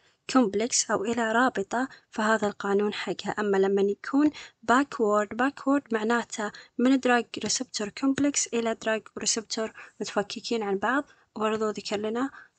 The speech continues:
قانونها. هنا بالنقطة الثالثة ذكر لنا أن سواء كانت العلاقة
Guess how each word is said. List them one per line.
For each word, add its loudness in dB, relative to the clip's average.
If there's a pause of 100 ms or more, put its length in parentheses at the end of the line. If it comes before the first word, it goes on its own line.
قانونها. 0 (1300)
هنا 6
بالنقطة -2
الثالثة -6
ذكر -4
لنا -2
أن -2
سواء 0
كانت -4 (100)
العلاقة -4